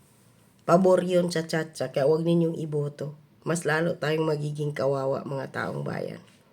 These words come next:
Wala kang ginawa si Bongbong Marcos ngayon sa pagtaas ng mga presyo. Mas abala siya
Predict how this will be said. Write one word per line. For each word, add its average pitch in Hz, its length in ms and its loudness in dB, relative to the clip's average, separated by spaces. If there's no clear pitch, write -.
Wala 175 240 6
kang 208 160 8
ginawa 202 380 8
si 202 100 2
Bongbong 196 320 6
Marcos 196 400 4
ngayon 202 320 6
sa 185 300 4
pagtaas 180 480 4
ng 185 100 6
mga 185 240 8
presyo. 196 540 2
Mas 190 340 4
abala 196 400 6
siya 196 400 -2